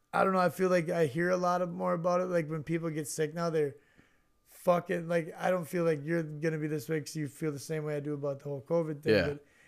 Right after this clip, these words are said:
Speaker 1: everyone is linking it to something with that shit,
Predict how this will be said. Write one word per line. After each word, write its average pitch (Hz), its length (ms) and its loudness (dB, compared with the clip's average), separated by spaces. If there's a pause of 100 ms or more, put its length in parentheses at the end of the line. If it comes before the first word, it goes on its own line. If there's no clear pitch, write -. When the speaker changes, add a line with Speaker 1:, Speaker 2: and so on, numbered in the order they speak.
(140)
Speaker 1:
everyone 185 520 2
is 170 160 -2
linking 160 360 -4
it 156 160 -4
to 151 100 -6
something 147 580 -4
with 139 220 -6
that 139 260 -8
shit, 143 460 -6